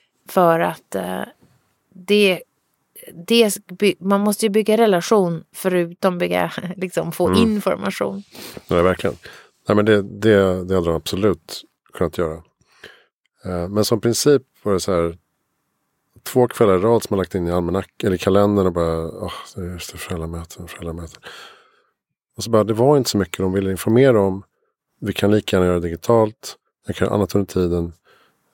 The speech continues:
Speaker 2: Ehm, och jag har en, känner mig ändå liksom i kontakt med skolan.
Speaker 1: Ja.
Speaker 2: Ja, men så att, eh,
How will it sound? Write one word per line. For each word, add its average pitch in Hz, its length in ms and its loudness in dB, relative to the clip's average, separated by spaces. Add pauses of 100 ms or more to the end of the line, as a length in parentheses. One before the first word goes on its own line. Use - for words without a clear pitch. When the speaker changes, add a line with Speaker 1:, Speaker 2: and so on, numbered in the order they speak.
Speaker 2:
Ehm, 80 540 -6 (640)
och 110 80 2
jag 92 40 6
har 92 120 4
en, 82 300 0
känner 90 200 0
mig 98 120 0
ändå 82 360 0
liksom 82 420 -8 (640)
i 113 80 6
kontakt - 600 -4
med 82 180 2
skolan. 80 340 -4 (220)
Speaker 1:
Ja. 170 140 0 (760)
Speaker 2:
Ja, 107 80 2
men 107 100 2
så 107 80 0
att, - 200 -4
eh, 98 240 4